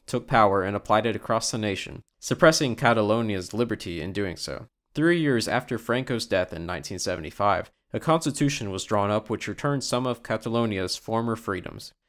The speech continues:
And when the effects of the two thousand eight financial crisis rippled throughout the world, Catalonian separatists cited national financial problems,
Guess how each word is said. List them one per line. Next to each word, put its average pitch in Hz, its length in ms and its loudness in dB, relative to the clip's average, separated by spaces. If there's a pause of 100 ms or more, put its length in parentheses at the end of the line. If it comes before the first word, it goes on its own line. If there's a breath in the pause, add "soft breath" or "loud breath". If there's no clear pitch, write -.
(180)
And 113 160 -4
when 131 140 2
the 135 80 2
effects 143 400 2
of 131 120 -4
the 110 60 -6
two 139 200 -4
thousand 147 380 2
eight 107 180 -2
financial 107 420 0
crisis 107 500 -2
rippled 107 360 -6
throughout 110 280 -2
the 120 60 -4
world, 101 340 -4 (200)
Catalonian 135 600 2
separatists 104 680 -2
cited 120 400 4
national 143 480 2
financial 123 500 0
problems, 95 520 -4